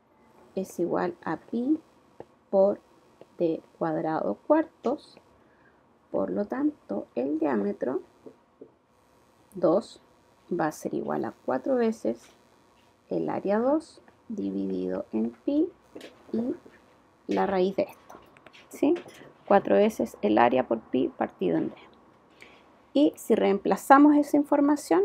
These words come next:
vamos a obtener que el diámetro dos es exactamente igual a cero coma cuarenta y tres metros, que era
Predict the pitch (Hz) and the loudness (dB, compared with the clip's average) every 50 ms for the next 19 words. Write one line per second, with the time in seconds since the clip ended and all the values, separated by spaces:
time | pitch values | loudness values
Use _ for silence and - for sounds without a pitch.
0 | 403 - - 214 208 208 208 202 208 208 214 202 - - - 226 208 113 120 123 | 0 -2 -4 -2 -2 0 0 0 0 0 -2 -2 -4 -4 -2 0 2 2 2 2
1 | - - _ _ - - 143 - - _ - 277 285 302 277 240 226 220 214 220 | -2 -6 _ _ -4 -2 -2 -2 -4 _ -4 -4 -2 -2 -2 -2 -2 0 0 0
2 | 214 214 - 214 208 202 190 202 185 196 220 262 - - - _ - - - - | -2 -2 -4 -4 -2 -2 -2 0 0 0 -2 -2 -6 -16 -20 _ -20 -18 -18 -18
3 | - _ _ _ _ - - 330 208 208 220 233 233 - - - - - 202 202 | -18 _ _ _ _ -8 -2 0 2 2 2 2 0 -4 -10 -8 -4 -2 -2 -2
4 | - - - 202 180 - - - 190 180 185 180 190 - - 208 208 220 233 240 | -2 -4 -4 -4 -4 -2 -2 -2 0 0 0 0 -2 -4 -4 -4 -2 0 0 0
5 | 247 254 - _ - - 220 226 233 254 - - - - - - - - 220 214 | 0 -2 -4 _ -4 -2 -2 -2 -4 -6 -10 -14 -20 -20 -18 -10 -4 0 2 2
6 | 214 220 220 214 - 196 196 196 196 196 202 208 - - - - _ _ _ _ | 2 2 0 -2 -2 -2 -2 -2 -2 -2 -4 -4 -6 -8 -14 -20 _ _ _ _
7 | _ _ _ _ _ _ _ _ _ _ _ - 220 208 202 196 196 196 - 180 | _ _ _ _ _ _ _ _ _ _ _ 2 2 4 4 4 0 0 0 -2
8 | 175 175 - - 185 190 214 - - - - - - _ _ _ _ _ _ _ | -2 -2 0 0 0 0 0 -2 -6 -14 -20 -20 -20 _ _ _ _ _ _ _
9 | _ _ _ _ _ _ - 190 180 151 - - - - - - - - - - | _ _ _ _ _ _ 4 4 6 4 4 0 -6 -12 -12 -12 -14 -16 -20 -20
10 | _ _ _ _ _ _ _ _ - - _ _ - - _ _ _ _ _ _ | _ _ _ _ _ _ _ _ -20 -20 _ _ -20 -20 _ _ _ _ _ _
11 | _ _ - _ _ _ _ - - 214 202 196 190 190 208 214 226 | _ _ -20 _ _ _ _ -4 0 2 4 4 4 4 4 2 2